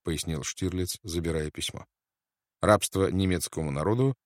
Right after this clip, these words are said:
как вы сами понимаете, несут орды большевиков и армада американцев. Их-то, большевиков и американцев, мы и обязаны, как учит ваш брат,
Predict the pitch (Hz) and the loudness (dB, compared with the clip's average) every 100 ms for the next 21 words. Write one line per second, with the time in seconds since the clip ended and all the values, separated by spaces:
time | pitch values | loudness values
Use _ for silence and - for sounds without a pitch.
0 | _ - 139 139 - 123 120 123 120 117 | _ -2 0 2 4 2 4 4 4 4
1 | 107 95 98 - 110 - - 98 92 80 | 2 0 0 0 -2 -4 0 2 2 0
2 | 85 78 76 - 73 65 - 123 - 98 | -2 -2 -2 -2 -2 -4 0 0 0 -2
3 | 85 80 82 78 85 82 80 - - - | 0 0 -2 0 0 0 -2 -6 -12 -12
4 | - - - _ _ _ _ _ - 131 | -14 -16 -20 _ _ _ _ _ 2 2
5 | - - 87 85 82 90 82 80 87 - | 2 -4 -2 -2 0 0 -2 -2 -4 -2
6 | 87 78 60 - 113 - 151 - _ _ | -4 -4 -6 -2 -2 0 -4 -6 _ _
7 | _ 98 95 95 78 71 85 110 127 120 | _ 2 2 2 0 -2 -2 0 2 0
8 | - _ _ 80 - - - 69 71 67 | -4 _ _ -6 -6 -8 -6 -8 -6 -4
9 | 117 | -6